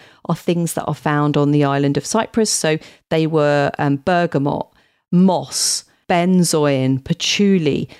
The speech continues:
So the Chypre fragrance family is really based on this relationship between bergamot and oak moss.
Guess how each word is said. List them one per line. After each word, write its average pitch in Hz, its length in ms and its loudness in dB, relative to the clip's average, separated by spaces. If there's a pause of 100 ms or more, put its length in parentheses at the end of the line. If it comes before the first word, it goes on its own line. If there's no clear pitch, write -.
(100)
So 208 140 -2
the 190 80 0
Chypre 240 580 -2
fragrance 185 640 -2
family 147 440 2 (100)
is 160 160 -2
really 175 300 2
based 165 460 -2
on 185 180 4
this 170 260 -2 (260)
relationship 180 880 0
between 165 640 0 (320)
bergamot 170 580 0
and 156 220 0
oak - 320 -4
moss. - 380 -6